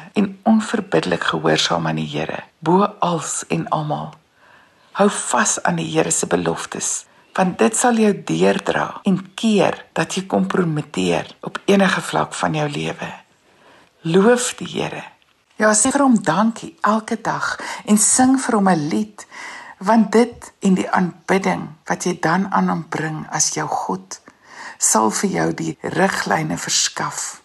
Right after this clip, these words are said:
Dit sal vir jou help om binne sy voorskrifte te bly. En dan vra die Here vir diep vreugde, meer as net vir geld en vir aardse goed.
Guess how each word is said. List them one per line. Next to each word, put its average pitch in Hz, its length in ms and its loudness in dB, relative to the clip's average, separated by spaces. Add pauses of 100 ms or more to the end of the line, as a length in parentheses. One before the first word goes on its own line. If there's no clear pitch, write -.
(760)
Dit 196 200 4
sal 208 160 4
vir 190 200 0
jou 160 180 2
help 160 520 0
om 180 160 2
binne 165 260 2
sy 160 200 0
voorskrifte - 1000 -2
te 139 120 -4
bly. - 400 -6 (840)
En 226 200 4
dan 190 420 0 (540)
vra 311 540 0
die 254 160 -4 (100)
Here 220 300 -2 (100)
vir 196 240 -2 (200)
diep - 260 0
vreugde, - 880 0 (320)
meer 165 680 0
as - 200 0
net 156 240 -6
vir - 140 -6
geld - 600 -2
en - 160 -4
vir - 180 -4
aardse - 400 -2
goed. - 400 -10